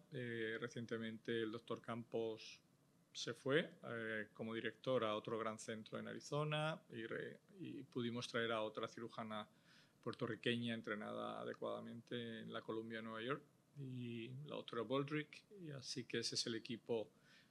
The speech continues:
eh, quirúrgico que hacemos el trasplante de hígado, y un equipo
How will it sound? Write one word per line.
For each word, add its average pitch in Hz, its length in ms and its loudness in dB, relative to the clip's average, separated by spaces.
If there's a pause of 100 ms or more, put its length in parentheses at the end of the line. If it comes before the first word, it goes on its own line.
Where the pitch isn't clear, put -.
(200)
eh, 117 240 2
quirúrgico 113 520 0
que - 60 -4
hacemos 113 360 -8
el 113 100 -4
trasplante 120 500 -4
de 131 140 6
hígado, 117 400 4 (220)
y 135 240 0
un 160 160 4
equipo 151 800 10